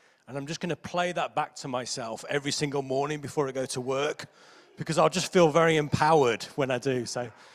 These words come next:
thank you for that. It is great to be here. It's great to be back amongst family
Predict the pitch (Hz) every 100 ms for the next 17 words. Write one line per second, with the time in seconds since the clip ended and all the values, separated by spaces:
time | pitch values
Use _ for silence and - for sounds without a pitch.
0 | - - 151 151 - 147 139 127 139 185
1 | 240 233 - - 196 185 - 156 156 139
2 | 143 139 - 160 151 131 135 135 127 -
3 | - - 135 127 - - 135 135 131 127